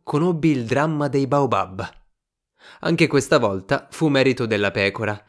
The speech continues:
perché bruscamente il piccolo principe mi interrogò, come preso da un grave dubbio. "È proprio vero che le pecore mangiano gli arbusti?" "Sì, è vero." "Ah, sono contento."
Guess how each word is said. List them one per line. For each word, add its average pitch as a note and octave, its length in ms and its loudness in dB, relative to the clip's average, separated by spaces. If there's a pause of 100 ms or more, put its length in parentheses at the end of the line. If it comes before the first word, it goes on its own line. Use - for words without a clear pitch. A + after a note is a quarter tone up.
(160)
perché F3+ 300 0
bruscamente B2 640 -2
il A2+ 140 -2
piccolo C#3 340 0
principe D#3+ 540 0
mi D3+ 120 -2
interrogò, D3 600 0 (360)
come D#3+ 320 2
preso C3+ 380 2
da A2+ 100 2
un G#2 100 0
grave A2 260 2
dubbio. F#2 380 -8 (840)
"È - 220 -12
proprio A3 320 4
vero F#3+ 260 6
che A2 140 -4
le A2 140 2
pecore D3+ 400 0
mangiano C#3+ 420 -2
gli C#3 140 -2
arbusti?" C#3 560 -4 (920)
"Sì, - 500 -4
è G#2+ 140 -8
vero." A#2+ 380 -2 (520)
"Ah, F3+ 360 -2
sono F#3+ 300 4
contento." C#3+ 840 2